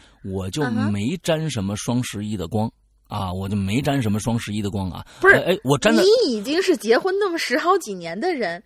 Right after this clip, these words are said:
Speaker 1: 啊。
Speaker 2: 你去沾双十一的光干嘛呀？ <laughs>
Speaker 1: 不，买东西不管你那个什么结没结婚啊，你买包手指，你不，你不结婚你不用手指吗？手指也有双十一活动啊，是不是？但是我从来没参与过。哎，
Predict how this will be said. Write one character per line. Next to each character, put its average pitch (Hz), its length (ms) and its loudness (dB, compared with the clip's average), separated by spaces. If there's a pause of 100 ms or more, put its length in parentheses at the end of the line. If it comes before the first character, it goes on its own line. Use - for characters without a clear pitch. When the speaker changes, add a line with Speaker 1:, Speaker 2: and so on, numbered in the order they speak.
(180)
Speaker 1:
啊。 123 300 0
Speaker 2:
你 262 240 -4
去 392 180 4
沾 415 220 4
双 466 180 6
十 269 180 -2
一 311 60 -4 (100)
的 330 80 4
光 214 200 0
干 320 200 2
嘛 262 80 0 (260)
呀？ 311 100 -4 (420)
<laughs> - 400 -20
Speaker 1:
不， 277 100 2 (600)
买 110 280 -2
东 240 260 0
西 - 180 -4
不 226 140 -6
管 - 200 -2
你 151 220 4
那 101 220 0
个 92 100 -2
什 101 120 -6
么 95 500 -4
结 113 160 -2
没 104 160 2
结 98 180 -2
婚 104 260 -2
啊， 87 140 -2
你 120 80 2
买 156 180 0
包 160 180 0
手 143 220 -2
指， 107 240 -2
你 131 140 2
不， 98 100 -4
你 104 140 0
不 127 120 -8
结 175 180 2
婚 190 160 0
你 123 80 2
不 107 100 -2
用 160 100 0
手 120 160 0
指 113 180 -4
吗？ 92 120 -4
手 180 220 2
指 165 160 0
也 220 80 2
有 127 80 2
双 110 180 -2
十 104 160 -4
一 110 60 2
活 95 180 -4
动 92 180 -2
啊， 85 60 -8
是 104 140 -6
不 90 40 -8
是？ 87 120 -6 (260)
但 220 100 0
是 208 80 0
我 123 140 -2
从 127 100 0
来 202 80 0
没 160 140 0
参 190 260 0
与 143 60 2
过。 90 100 -4 (120)
哎， 160 120 0